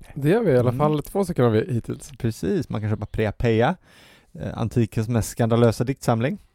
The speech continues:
Speaker 2: som är första, finns för första gången på svenska, tack vare Carl Magnus Juliusson här i studion.
Speaker 1: Jära, jära.
Speaker 2: <laughs> Ja, snyggt! Och, eh, Agricola, en riktig tungviktare här av Tacitus.
Speaker 1: Får man väl säga.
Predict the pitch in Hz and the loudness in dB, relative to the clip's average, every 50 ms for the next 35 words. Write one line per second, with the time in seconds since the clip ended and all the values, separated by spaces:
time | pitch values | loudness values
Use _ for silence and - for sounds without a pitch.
0 | _ _ _ _ _ - - - 117 107 104 110 117 117 - 160 151 - - 151 | _ _ _ _ _ -10 -6 -4 -4 -2 -2 -4 -6 -4 -4 -4 -4 -2 -2 -2
1 | 147 143 - 175 160 - 170 190 180 - 185 180 180 165 - - - 185 175 160 | -2 -2 -4 -6 -4 -2 -2 -2 -2 -2 -2 -4 -4 -6 -6 -4 -4 -2 -4 -4
2 | - - 170 180 220 - _ _ _ - - 175 170 - - 190 185 175 165 160 | -4 -2 -4 -4 -4 -6 _ _ _ -6 -6 -6 -6 -4 -2 0 0 0 0 0
3 | 180 196 - - - 185 185 185 190 185 180 180 180 170 - 196 175 165 165 160 | -2 -6 -8 -8 -6 -6 -4 -4 -4 -6 -4 -4 -4 -4 -4 -2 -2 -2 -2 -2
4 | 175 175 185 185 180 180 175 175 165 - 190 175 170 165 165 180 196 190 - - | -2 -2 -2 -2 -2 -2 -2 -4 -4 0 0 2 2 4 2 2 0 -2 -6 -12
5 | - _ _ - 104 101 98 98 101 101 95 101 104 104 110 98 - 135 131 127 | -20 _ _ -12 -10 -8 -6 -6 -6 -6 -6 -6 -6 -4 -4 -2 0 0 0 0
6 | 160 165 - - 156 196 220 - - - - _ _ _ - 143 120 - - - | 0 -4 -4 -4 -2 -2 -2 -4 -8 -20 -20 _ _ _ -20 -20 -20 -20 -20 -20
7 | - - - - - _ - 127 123 - - _ _ - - 110 104 107 110 107 | -20 -20 -20 -20 -10 _ 2 2 2 2 0 _ _ -2 2 2 2 4 2 2
8 | 107 120 120 - - - 117 135 175 175 - _ _ _ _ _ _ _ _ _ | 2 2 0 2 2 4 4 4 4 2 -2 _ _ _ _ _ _ _ _ _
9 | - - - 87 85 92 101 110 120 - - - 123 120 - - 165 151 131 117 | -20 -18 -16 -14 -12 -12 -10 -10 -12 -12 -10 -8 -8 -2 2 4 4 4 4 2
10 | 117 113 - - - 120 117 139 170 160 160 160 160 165 - _ - - 113 117 | 0 0 -2 0 0 2 2 2 0 -2 -4 -4 -6 -8 -12 _ -14 -12 -12 -10
11 | - - 123 117 - 131 127 147 160 - - - _ _ _ - - 110 113 120 | -6 -6 -6 -6 -6 -4 -2 -2 -2 -4 -6 -16 _ _ _ -16 -10 -4 -4 -2
12 | 123 - 120 98 85 | -2 0 -2 -2 -2